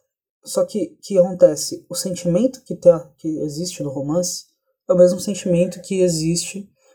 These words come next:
no filme. Você sente a mesma coisa quando você lê os dois. Você vê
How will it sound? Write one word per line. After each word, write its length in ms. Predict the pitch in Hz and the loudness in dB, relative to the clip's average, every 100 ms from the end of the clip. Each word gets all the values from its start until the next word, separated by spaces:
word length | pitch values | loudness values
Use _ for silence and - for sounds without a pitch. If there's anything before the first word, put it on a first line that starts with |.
| - | 0
no 120 | 175 | 2
filme. 500 | 175 - 170 143 135 - _ _ _ _ _ _ _ _ | 4 2 0 0 -6 -16 _ _ _ _ _ _ _ _
Você 220 | 151 - 175 | -8 -6 -2
sente 380 | - 226 233 - | 2 2 2 2
a 80 | 180 | 4
mesma 320 | 208 247 254 | 4 2 2
coisa 240 | - - | 2 0
quando 180 | - 139 | -4 -4
você 260 | - - 185 180 190 | -4 0 2 2 2
lê 140 | 175 | 2
os 180 | 165 175 | 2 4
dois. 380 | 202 147 - - _ _ - | 4 4 0 -14 _ _ -12
Você 280 | - - 160 | -4 0 0
vê 440 | 147 160 196 214 | 2 4 4 0